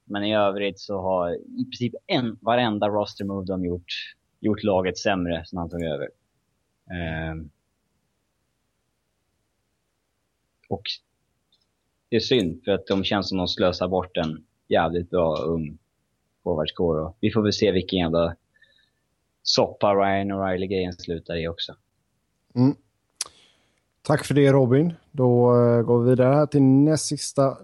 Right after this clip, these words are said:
Speaker 2: lyssnarfrågan. Och, eh, ett lag som har haft otroligt många man game lost, det är ju Columbus.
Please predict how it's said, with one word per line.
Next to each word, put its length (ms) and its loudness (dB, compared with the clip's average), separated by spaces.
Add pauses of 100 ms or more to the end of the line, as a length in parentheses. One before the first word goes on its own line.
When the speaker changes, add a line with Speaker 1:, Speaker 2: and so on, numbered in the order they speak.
Speaker 2:
lyssnarfrågan. 720 2
Och, 500 -4
eh, 540 4 (220)
ett 100 0
lag 180 4
som 120 2
har 80 6
haft 140 -16 (100)
otroligt 1000 6
många 300 4
man 340 6
game 320 6
lost, 340 0
det 120 -4
är 40 2
ju 400 6
Columbus. 720 2